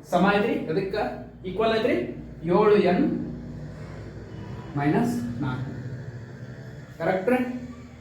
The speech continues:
ನೋಡ್ರಿ, ಅರವತ್ತೊಂದು ಪ್ಲಸ್ ಎರಡು ಎನ್ equal to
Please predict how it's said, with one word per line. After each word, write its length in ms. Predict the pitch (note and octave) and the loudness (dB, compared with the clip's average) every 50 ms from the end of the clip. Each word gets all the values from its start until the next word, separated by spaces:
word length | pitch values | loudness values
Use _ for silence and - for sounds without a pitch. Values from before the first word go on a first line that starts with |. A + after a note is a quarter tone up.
| - - - - - - - - - | -18 -18 -16 -16 -16 -16 -12 -4 2
ನೋಡ್ರಿ, 220 | G3 A3 A#3+ B3+ B3 A#3+ - - - - - - - - - - - - - - - - - | 4 4 4 4 2 0 -4 -6 -10 -12 -14 -16 -16 -18 -18 -20 -20 -20 -20 -20 -20 -12 -6
ಅರವತ್ತೊಂದು 880 | C#3+ E3 G3 A3 A#3 A#3+ A#3+ A#3 G3 D#3+ D3+ D#3 - - - - - - - - - - - - - - - - - - - - - - - - - - - - - - - - | -2 0 4 6 6 6 6 4 4 4 4 4 4 2 0 -2 -6 -10 -12 -14 -16 -18 -20 -20 -20 -20 -20 -20 -20 -20 -20 -20 -20 -20 -20 -20 -20 -20 -20 -20 -20 -20 -18 -6
ಪ್ಲಸ್ 280 | - A#3 B3 A#3+ A#3+ A#3+ | 0 4 4 4 6 6
ಎರಡು 220 | G#3+ G#3+ G#3+ A3 | 6 6 6 6
ಎನ್ 320 | G#3 F#3 G3+ C4+ D4+ - - | 6 6 6 4 4 2 2
equal 320 | G3+ G3+ - G3 F3+ D#3+ - | -2 0 2 4 4 4 4
to 80 | - | 2